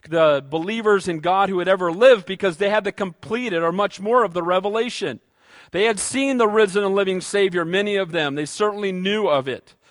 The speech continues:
It was not something that the Old Testament prophets saw, you know, in a glass dimly, the Bible says. They had the completed revelation, and because they had that,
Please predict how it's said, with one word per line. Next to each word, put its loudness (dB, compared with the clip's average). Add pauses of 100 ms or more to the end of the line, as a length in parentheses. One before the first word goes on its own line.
(260)
It 0
was 2
not 2
something 0
that 0
the -8
Old 4
Testament -2
prophets 0 (160)
saw, 4 (120)
you -4
know, -2
in -2
a -4
glass 0
dimly, 0
the -4
Bible 0
says. 0 (220)
They 6
had 6
the -4
completed -4
revelation, 0
and -6
because 0
they 0
had 2
that, 0